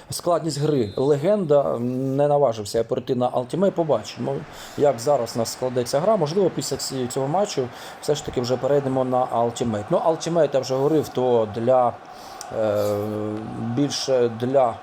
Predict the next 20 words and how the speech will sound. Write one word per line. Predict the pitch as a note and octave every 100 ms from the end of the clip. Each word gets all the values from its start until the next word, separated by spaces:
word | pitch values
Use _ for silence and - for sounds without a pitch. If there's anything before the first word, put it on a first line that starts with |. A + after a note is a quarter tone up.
| -
режим-, | - B2+ C3 C#3+ A#2+
режимів | B2+ C#3 C#3+ C#3+ G#2
там | G#2 G2
кар'єри, | B2+ C3 F#3 - A2 - - -
коли | C#3 C#3+
ти | B2+
розвиваєш | B2+ B2+ D3+ C#3 A2+
команду. | - C#3 C#3+ A2 G2 - - - - - - - - - - - - - - - - - A#2
Ну, | C#3
а | F3+
ось | D#3 D#3
такі | - D3 E3
окремі, | C#3 D#3 D#3
е, | C3+ B2+ B2+ A#2+ - B2 G2 C3+ C#3+ B2 - - - - - - - - - - - - - - - - -
режими, | C#3 E3 C#3 - G#3+ A#3 G3+
в | D#3
принципі, | - F3+ F#3+ - D#3+ C#3 A#2 - - - -
вистачає | A#2+ D3+ D3 D3+ D3 F3 E3 C#3+ B2+ -
і | B2+ B2+ A#2+ A2+ G2+ - - -
легенди. | A#2+ D3 D3 A2+ F#2+